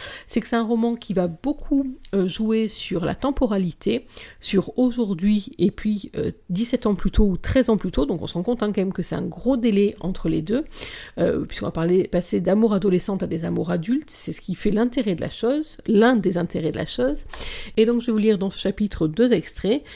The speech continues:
pour ne pas vous dévoiler ce qu'il y a entre, puisque entre, c'est un flashback. Dans ce chapitre, c'est Sacha qui a la parole.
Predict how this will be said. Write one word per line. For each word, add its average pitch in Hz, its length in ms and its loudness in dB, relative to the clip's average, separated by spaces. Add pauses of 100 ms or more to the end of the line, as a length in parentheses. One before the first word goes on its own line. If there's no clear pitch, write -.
(360)
pour 190 200 0
ne 170 100 4
pas 254 500 2
vous 180 360 0
dévoiler 190 680 4
ce - 160 -8
qu'il 226 240 4
y 170 60 6
a - 180 -4
entre, 208 300 0
puisque - 260 -2 (100)
entre, 262 240 -2
c'est - 160 -6
un 254 100 0
flashback. - 880 -8 (640)
Dans 247 220 4
ce 320 100 -4
chapitre, 311 560 2
c'est 240 240 2
Sacha 247 580 2
qui - 300 -2
a 247 60 6
la 208 120 2
parole. 185 540 2